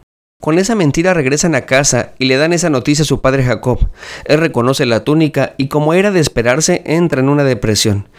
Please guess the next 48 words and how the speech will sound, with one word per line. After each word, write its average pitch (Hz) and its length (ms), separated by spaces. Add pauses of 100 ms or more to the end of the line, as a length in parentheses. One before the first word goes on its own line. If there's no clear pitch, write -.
(300)
En 113 140
aquella 139 340
época 147 300
las 117 160
prácticas 139 440
de 113 100
luto, 151 400
además 127 360
de 170 80
desgarrarse 127 640
la 123 80
ropa, 139 340
como 107 220
ya 110 100
hemos 120 260
dicho, 110 360 (320)
se 131 140
echaban 156 340
ceniza 139 380
y 135 60
polvo 139 320
en 127 120
el 110 100
cabello, 110 480 (320)
además 170 580
de 147 100
usar 156 220
durante 135 440
por 117 160
lo 117 100
menos 160 300
treinta 147 360
días 139 320 (220)
una 165 240
ropa 160 300
de 131 100
tela 135 280
muy 143 160
rústica. 135 580 (320)
Eran 139 220
ropas 135 300
elaboradas 117 540
con 113 160
pelo 127 220
de 113 120
cabra 139 320
o 117 120
camello. 110 480